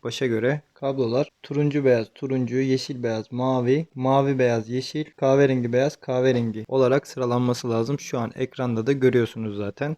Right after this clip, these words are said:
Bu sıralama bir dünya standardı arkadaşlar. Yani siz farklı bir sıralama da yapabilirsiniz. Bu sıralamanın aynısını diğer tarafta da, kablonun diğer ucunda da yapmanız gerekiyor.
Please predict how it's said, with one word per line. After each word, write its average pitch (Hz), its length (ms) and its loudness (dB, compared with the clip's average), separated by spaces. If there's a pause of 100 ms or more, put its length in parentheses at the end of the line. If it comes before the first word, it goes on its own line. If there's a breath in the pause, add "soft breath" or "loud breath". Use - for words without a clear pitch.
Bu 151 80 0
sıralama 147 640 4 (140)
bir 139 160 -8
dünya 143 320 4
standardı 107 560 -4
arkadaşlar. 104 800 -8
Yani 135 380 0 (180)
siz - 200 -16
farklı 151 360 -4
bir 151 60 -4
sıralama 156 480 4
da 143 80 6
yapabilirsiniz. 131 880 2
Bu 147 40 -14
sıralamanın 135 540 2
aynısını 143 540 0
diğer 135 260 4
tarafta 127 480 -2
da, 117 80 0
kablonun 120 520 0
diğer 127 200 6
ucunda 123 340 0
da 127 80 2
yapmanız 127 520 2
gerekiyor. 139 600 -2